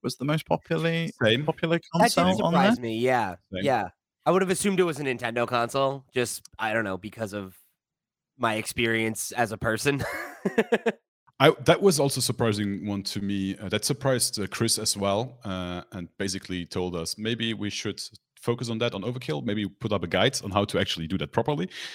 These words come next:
Speaker 2: Uh, I actually thought it would be Nintendo Switch because that's what all, people always said. It's like the Switch Pro. It's, uh, who needs a Nintendo
Speaker 1: Mm-hmm.
Speaker 2: Switch when you have this device? So I was surprised it's not the Nintendo Switch. Uh, so that had me very surprising. And I was also surprised that it's not like something like the Wii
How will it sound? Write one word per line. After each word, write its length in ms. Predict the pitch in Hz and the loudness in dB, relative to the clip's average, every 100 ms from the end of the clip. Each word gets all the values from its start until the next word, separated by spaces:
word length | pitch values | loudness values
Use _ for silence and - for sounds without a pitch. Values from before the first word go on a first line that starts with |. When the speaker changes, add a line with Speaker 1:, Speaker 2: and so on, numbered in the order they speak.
| - - | -16 0
Speaker 2:
Uh, 100 | 120 143 | 2 8
I 220 | 175 214 - - | 8 6 -2 4
actually 280 | 135 156 135 | 6 6 4
thought 300 | 135 127 107 | 6 4 2
it 80 | |
would 140 | 107 104 | -4 -2
be 220 | 101 90 | -2 -2
Nintendo 300 | 98 92 90 | -2 -2 -4
Switch 360 | - 90 - - _ - | -4 -4 -6 -10 _ -10
because 220 | 98 95 | -4 -2
that's 160 | 101 | -2
what 120 | - - | -4 -4
all, 180 | 107 | -8
people 260 | - 107 80 | -4 -2 0
always 280 | 98 90 - | 0 2 2
said. 180 | 98 87 | 2 0
It's 140 | - | -2
like 120 | 90 | -4
the 60 | - | 0
Switch 360 | - 101 - - | 0 0 -6 -6
Pro. 340 | - 95 98 | -2 0 0
It's, 260 | 95 - 92 | 0 -2 -2
uh, 140 | 87 - - - - - | -2 -6 -16 -18 -18 4
who 120 | 127 | 6
needs 220 | 123 120 | 8 6
a 40 | |
Nintendo 300 | 110 104 104 | 2 2 2
Speaker 1:
Mm-hmm. 0 | |
Speaker 2:
Switch 320 | 110 - 107 - | 2 0 -2 0
when 120 | 104 | 0
you 80 | 98 | 0
have 160 | 98 | 0
this 180 | 98 98 | 0 -2
device? 340 | 110 95 95 - | -2 -2 -2 0
So 80 | |
I 60 | 101 | 0
was 140 | 123 | 0
surprised 360 | - 110 120 98 | 0 -2 -2 -2
it's 220 | - - 90 | -4 -6 -2
not 220 | 95 123 | -4 -4
the 60 | 165 | -6
Nintendo 400 | 165 175 175 180 | -4 -4 -4 -6
Switch. 400 | - 196 - - - - _ _ | -4 -4 -2 -6 -8 -20 _ _
Uh, 200 | 110 92 | -6 -4
so 120 | 87 | -4
that 140 | 95 104 | -6 -6
had 160 | 127 | -6
me 60 | 131 | -4
very 180 | 110 113 | -4 -4
surprising. 560 | - - 110 104 101 101 | -6 -6 -4 -2 -4 -4
And 100 | 127 | 2
I 60 | 139 | 4
was 160 | 131 113 | 4 2
also 200 | 117 110 | -2 -4
surprised 360 | 104 - 104 101 | -6 -4 -2 -2
that 80 | |
it's 140 | 95 - | -4 -4
not 140 | 98 | -4
like 180 | 92 87 | -4 -6
something 260 | - 92 90 | -8 -8 -8
like 160 | 85 | -8
the 80 | 90 | -8
Wii 260 | 85 95 | -6 -6